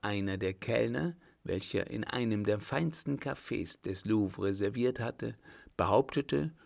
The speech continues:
diesen Herrn sehr gut zu kennen. Es sei nicht ein einfacher Bürger, sondern Graf Rallion, der erklärte Günstling des Kaisers.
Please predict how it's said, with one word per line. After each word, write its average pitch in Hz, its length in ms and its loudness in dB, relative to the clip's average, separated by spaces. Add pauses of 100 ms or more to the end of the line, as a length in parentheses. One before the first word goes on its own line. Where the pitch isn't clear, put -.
(160)
diesen 107 240 0
Herrn 90 520 -2
sehr 120 220 0
gut 107 300 0
zu - 220 -2
kennen. 87 500 -2 (680)
Es - 280 0
sei 131 220 4
nicht 143 300 4
ein 104 160 0
einfacher 117 560 0
Bürger, 104 680 4
sondern 117 420 0
Graf 113 400 -4
Rallion, 131 640 0
der - 220 0
erklärte 110 520 0
Günstling 92 720 0
des 95 200 -4
Kaisers. - 600 -6